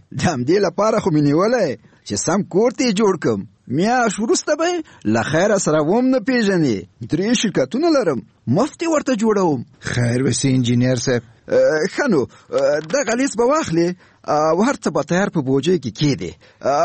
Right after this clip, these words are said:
Speaker 1: خولې به یې پې وګنډې. بیا هلکان راځي، یو به یې سي. پېشکې یې درکړم که نه؟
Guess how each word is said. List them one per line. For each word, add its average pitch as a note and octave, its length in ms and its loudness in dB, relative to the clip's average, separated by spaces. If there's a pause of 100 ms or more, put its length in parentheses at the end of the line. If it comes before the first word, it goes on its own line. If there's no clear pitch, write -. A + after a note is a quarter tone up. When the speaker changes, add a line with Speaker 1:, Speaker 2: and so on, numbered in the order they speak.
(160)
Speaker 1:
خولې B3+ 280 2
به B3 120 0
یې A#3+ 100 2
پې B2+ 160 2
وګنډې. F#2 340 -4 (560)
بیا A#3 160 2
هلکان C#4+ 360 0
راځي، D4 280 0
یو G#3 100 2
به A#2 100 0
یې G2+ 160 -2
سي. G#2+ 120 -4 (680)
پېشکې A3+ 400 0
یې D4+ 100 2
درکړم C#4+ 260 0
که C3 120 -2
نه؟ E3+ 200 0